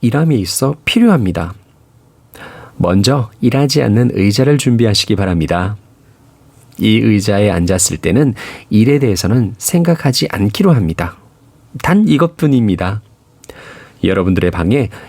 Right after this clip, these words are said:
일하는 장소와 쉬는 장소를 구분해서 만드는 겁니다. 여섯 번째, 최소한을 살아갈 수 있는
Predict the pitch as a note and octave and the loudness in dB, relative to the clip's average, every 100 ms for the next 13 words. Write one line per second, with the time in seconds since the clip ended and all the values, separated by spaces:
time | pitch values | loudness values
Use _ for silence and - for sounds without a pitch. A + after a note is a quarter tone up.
0 | - A2+ A2 C3 C3 G#2+ E2+ - A#2 D3 | -4 -2 0 0 0 0 -2 -2 0 0
1 | G#2+ - - F#3+ G#3 F3+ A2 G2 G2 B2+ | -2 -6 0 2 2 2 -2 -2 0 0
2 | C3 - - - A2+ E3+ A2 A#2+ B2 - | -2 -8 -6 -2 0 0 0 -2 -2 -6
3 | _ _ F#2+ D#2+ E2+ G2 C#3 A2 E2 D#2+ | _ _ -8 -4 -2 0 2 0 -2 -4
4 | E2+ F2+ - - _ _ _ - - _ | -6 -8 -20 -20 _ _ _ -20 -20 _
5 | - - - - - A2 A2 C#3+ G2+ E2 | -20 -20 -20 -14 -2 0 0 -2 -4 -2
6 | - - _ - - - - - - - | -4 -6 _ -20 -20 -20 -20 -20 -20 -20
7 | - - - - A#3+ A#3 B3 G3 F3 E3+ | -20 -12 -8 0 0 2 2 2 2 2
8 | E3+ - E3 D3 B2 A#2 - G2 F#2+ A#2 | 0 0 2 2 0 -2 -2 -2 0 2
9 | G3+ | 0